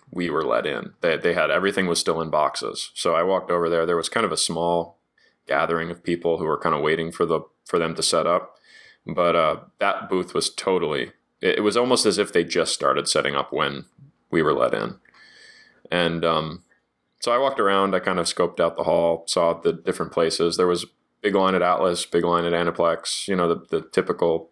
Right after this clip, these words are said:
places you'd expect there to be. Um, but Bushiroad had not started the line yet when I saw it. And by the time we, I met up with you guys as you were leaving the Atlas line, we walked over to Bushiroad. At that point, there was already a pretty good group of people sitting, waiting for them to finish setting up.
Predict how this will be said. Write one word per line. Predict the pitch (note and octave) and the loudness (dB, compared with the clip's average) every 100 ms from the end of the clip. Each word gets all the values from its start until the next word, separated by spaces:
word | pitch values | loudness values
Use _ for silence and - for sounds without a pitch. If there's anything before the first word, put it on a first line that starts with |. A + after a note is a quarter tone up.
| - | -4
places | F2 E2+ E2+ | -2 0 -4
you'd | E2 E2+ | -4 -4
expect | - - D#2 | -2 -4 -2
there | F2 | -4
to | D#2+ | -2
be. | E2 D2+ - - - - _ - | -4 -4 -8 -20 -20 -20 _ -8
Um, | F2 F2 D#2 D2+ - _ _ _ - | 0 2 2 -4 -14 _ _ _ 0
but | E2 - | 0 2
Bushiroad | F2 F#2 F2 E2 | 0 2 2 2
had | D#2 E2 | -2 -2
not | F#2 A2+ - | 0 0 -2
started | - D3+ E3+ A#2+ | -4 -2 0 0
the | F2+ | 0
line | F2 E2 E2+ | 0 0 -2
yet | E2+ - - | -4 -4 -6
when | E2 | 0
I | F#2+ | 0
saw | G2 D2+ B1 - | 0 -2 -4 -4
it. | - | -6
And | E2 D#2+ | -6 -2
by | E2 | 0
the | E2+ | -2
time | - G#2+ F#2 | 0 -2 0
we, | F#2+ F#2 G#2+ G#2+ - | 0 0 -2 -4 -6
I | F#2 | -2
met | F#2+ | 0
up | G2+ F#2+ | -2 -2
with | F2+ | -4
you | F#2 | 0
guys | F2+ F2 | 0 0
as | F2+ F2+ | -2 0
you | |
were | E2+ | -2
leaving | E2+ F#2+ F2+ D#2+ | 0 0 -2 -4
the | E2 | -2
Atlas | - F2 - | -2 -2 -6
line, | D#2 D#2 E2+ | -6 -6 -4
we | D#2+ | 0
walked | D2+ - | 0 0
over | E2 - | -4 -4
to | C#2+ | -4
Bushiroad. | D#2+ - B1+ C2 | -4 -4 -4 -2
At | |
that | E2+ D#2+ - | 2 0 0
point, | E2 D#2+ | -4 -2
there | C2+ | -4
was | C#2+ C#2 | -4 -2
already | C2+ B1+ C2+ | -2 -2 -4
a | C2+ - _ _ _ _ _ _ - | -6 -12 _ _ _ _ _ _ -6
pretty | F#2+ E2 | -2 -2
good | D2+ D#2+ - | 0 -2 -2
group | C#2 D2 | -10 -8
of | - | -6
people | D#2+ - | -6 -4
sitting, | - D#2 B1+ | -2 -2 -2
waiting | B1+ B1 B1+ - | 0 0 0 -4
for | B1 | -4
them | B1+ | -4
to | - | -4
finish | - B1 - | -4 -4 -2
setting | D2 A1 G#1 | -2 -2 0
up. | C#2 - | -2 -2